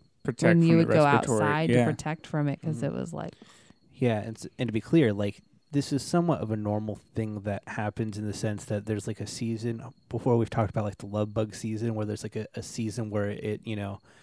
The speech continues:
Speaker 3: it, it, like, reproduces, and so you see a lot more of them. And so with this al-, particular algae, there is, like, a, a season in which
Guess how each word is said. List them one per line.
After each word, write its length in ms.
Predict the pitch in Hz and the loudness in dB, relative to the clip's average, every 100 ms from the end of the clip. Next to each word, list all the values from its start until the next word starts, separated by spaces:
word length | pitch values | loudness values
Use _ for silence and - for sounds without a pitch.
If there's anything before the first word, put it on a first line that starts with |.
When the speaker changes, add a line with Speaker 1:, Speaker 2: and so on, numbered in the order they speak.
| - - _ - | -20 -20 _ -14
Speaker 3:
it, 240 | - - _ | -12 -14 _
it, 260 | - 110 - _ | -4 -4 -4 _
like, 200 | - 107 107 - | -6 -6 -6 -4
reproduces, 720 | 113 110 110 107 107 117 104 | -4 -2 -2 -2 -2 0 -2
and 100 | 101 - | -4 -4
so 80 | 104 | -4
you 100 | 98 | -4
see 220 | - 107 | -4 -4
a 60 | 101 | -4
lot 220 | 101 101 | -6 -6
more 220 | 98 101 | -4 -4
of 100 | 101 | -4
them. 240 | 110 113 - _ _ _ _ | -6 -8 -12 _ _ _ _
And 120 | 113 - | -10 0
so 440 | 120 110 110 101 107 | 4 6 4 2 0
with 460 | 107 101 - - - _ _ | 0 0 -4 -16 -20 _ _
this 220 | 110 104 - | -6 -6 0
al-, 260 | - 139 123 - | 2 4 2 -2
particular 420 | - 120 110 98 | -2 -2 -2 -4
algae, 420 | - 117 110 107 | -2 -4 -4 -6
there 160 | 98 101 | -4 -2
is, 360 | 110 110 98 104 | -2 -2 -4 -10
like, 140 | - | -10
a, 100 | - - _ - | -12 -14 _ -10
a 40 | |
season 380 | - 110 101 101 | -6 -4 -4 -4
in 60 | |
which 320 | 95 98 - | -6 -8 -10